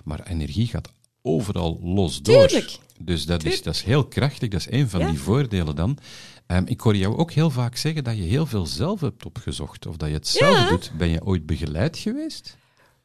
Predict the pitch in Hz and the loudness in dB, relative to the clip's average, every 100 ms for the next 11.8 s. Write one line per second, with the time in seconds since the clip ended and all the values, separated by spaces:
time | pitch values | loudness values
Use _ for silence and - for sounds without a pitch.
0 | _ _ _ _ _ _ _ _ _ _ | _ _ _ _ _ _ _ _ _ _
1 | _ _ _ _ _ _ - 50 50 - | _ _ _ _ _ _ -16 -14 -14 -20
2 | _ - 180 180 170 - 170 165 147 196 | _ -4 0 2 2 2 2 2 0 2
3 | 202 175 170 165 160 156 165 - - 160 | 2 2 2 2 0 -2 -4 -8 -4 -4
4 | 151 156 - - - - - 147 143 135 | -4 -8 -8 -12 -12 -16 -10 -6 -4 -4
5 | 139 139 131 131 135 185 196 - - - | -6 -6 -8 -6 0 0 0 -6 -14 -4
6 | 185 180 165 - 156 160 156 147 175 196 | -4 -2 -2 -2 0 0 0 0 0 -2
7 | - - 170 175 170 165 - - 180 175 | -6 -10 -6 -4 -4 -4 -6 -4 -4 -4
8 | - 160 156 156 160 147 156 147 - 156 | -4 -4 -4 -6 -6 -6 -6 -8 -6 -4
9 | 151 143 - - 285 415 480 480 - 78 | -4 -4 -4 -4 -2 0 -2 -4 -6 -2
10 | 90 92 71 82 104 127 110 113 127 110 | 0 0 -2 0 2 2 0 2 2 4
11 | 104 139 - 147 - 139 175 | 2 0 -2 -8 -6 -4 -4